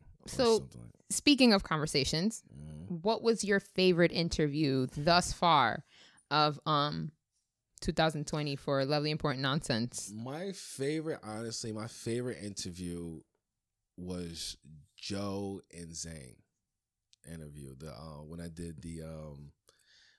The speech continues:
Speaker 1: when I brought on Therapy Without a Degree, because I think we laughed ha-, on half the interview.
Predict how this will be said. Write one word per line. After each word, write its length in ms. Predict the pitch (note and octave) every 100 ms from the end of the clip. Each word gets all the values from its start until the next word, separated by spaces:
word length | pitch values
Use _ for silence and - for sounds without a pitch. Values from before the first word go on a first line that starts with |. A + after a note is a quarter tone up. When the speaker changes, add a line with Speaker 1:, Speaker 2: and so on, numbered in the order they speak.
| _
Speaker 1:
when 140 | E2
I 80 | E2
brought 320 | E2 F2 E2+
on 240 | E2+ E2 D#2
Therapy 340 | F2 F2 E2+
Without 260 | F2+ E2 D#2+
a 20 |
Degree, 400 | C#2+ D2+ D#2+ D2+
because 380 | C#2+ D#2 G2+ F2
I 140 | - G#2+
think 220 | C3+ G#2+
we 140 | A2+
laughed 580 | F#2+ F2 F2 E2+ D2+ -
ha-, 400 | - F#2+ E2 D#2 _
on 260 | - F2+ D#2+ - - -
half 380 | C#3+ C3+ A2+ -
the 120 | E2+
interview. 360 | E2+ C2+ D#2